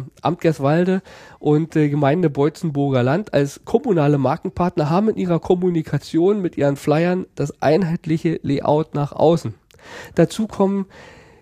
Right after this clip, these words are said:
die ganzen Tourismusvereine, die Tourismusmarketing Uckermark, die komplett das Corporate Design der Marke verwendet. Dann komplett natürlich der Landkreis Uckermark als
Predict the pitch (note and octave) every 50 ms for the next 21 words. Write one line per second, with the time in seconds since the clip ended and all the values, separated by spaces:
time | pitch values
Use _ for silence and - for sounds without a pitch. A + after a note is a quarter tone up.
0 | _ _ _ _ - F3+ F3+ F3+ F3+ F3+ - - _ - D#3 D3 F#3+ G3+ - G3
1 | - - E3 D#3 G3 A3 - - G3+ F3+ - - F3 F3 F3+ G3 F#3+ E3+ E3+ D#3
2 | - F3 E3 F3+ F3 F#3 E3 - F3 D#3+ F3+ - - - - F3+ F3 - A3 A3+
3 | - - E3 D3 C3+ C3+ D#3+ G3+ G3+ - - - E3+ E3+ - - F3+ E3 - -
4 | F3 F3 G3 G3 - _ - E3 D#3+ - - E3 E3 E3 - D3+ D#3 D#3 D#3 D3+
5 | D#3+ D3+ C3 C#3 C#3 C#3 D3 D#3+ D#3+ - - - - - - - - C3+ C3+ C3+
6 | C3+ C#3+ - D#3 D3+ - C#3+ C3 C#3 C#3 C3 A#2+ A#2 - D#3 F3 - - E3+ E3
7 | - - F#3 G3 - F#3 D#3+ D#3+ - F3+ F3 D#3+ - D#3 C#3+ C#3+ D#3 F#3 - -
8 | D3+ C#3 C3+ - - G3 G3+ - D3 B2 A#2 A#2 B2+ D#3 G3+ - - - C3+ C3+
9 | C3 - -